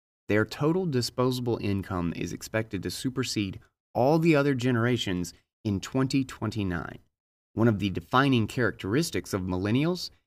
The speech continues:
is that they, quote, "found their way through the two thousand and eight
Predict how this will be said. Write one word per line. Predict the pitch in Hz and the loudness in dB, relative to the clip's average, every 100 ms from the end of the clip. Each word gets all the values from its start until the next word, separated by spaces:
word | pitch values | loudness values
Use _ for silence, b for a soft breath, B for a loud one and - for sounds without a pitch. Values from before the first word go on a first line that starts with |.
| _ - | _ 0
is | 110 95 | 2 4
that | 113 - | 2 2
they, | 107 101 95 | 2 2 0
quote, | - - 147 - _ _ _ - | -4 0 2 0 _ _ _ -6
"found | - 143 175 175 123 | 0 2 4 2 2
their | 123 117 | 4 4
way | 101 120 135 131 | 4 4 6 4
through | 127 110 | 2 -2
the | 95 | -2
two | - 135 | -2 -2
thousand | 131 117 113 110 101 - | 0 2 2 2 0 -2
and | 90 - | -4 -2
eight | 101 | -2